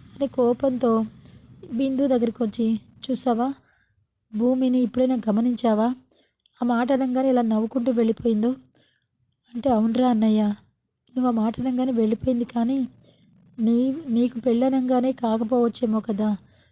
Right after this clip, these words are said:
తన ఆలోచనలు వేరుగా ఉండొచ్చేమో కదా. నువ్వెప్పుడు ఇంతేనే, నువ్వు జీరో అయి ఉండి నన్ను జీరోలాగా ఆలోచింపచేస్తావు. ఛీ!" అనుకుంటూ లోపలికి వెళ్ళిపోతాడు.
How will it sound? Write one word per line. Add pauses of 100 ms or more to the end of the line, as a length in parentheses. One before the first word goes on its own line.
(160)
తన
ఆలోచనలు
వేరుగా
ఉండొచ్చేమో
కదా. (760)
నువ్వెప్పుడు
ఇంతేనే, (640)
నువ్వు
జీరో
అయి
ఉండి
నన్ను
జీరోలాగా
ఆలోచింపచేస్తావు. (480)
ఛీ!" (260)
అనుకుంటూ
లోపలికి
వెళ్ళిపోతాడు.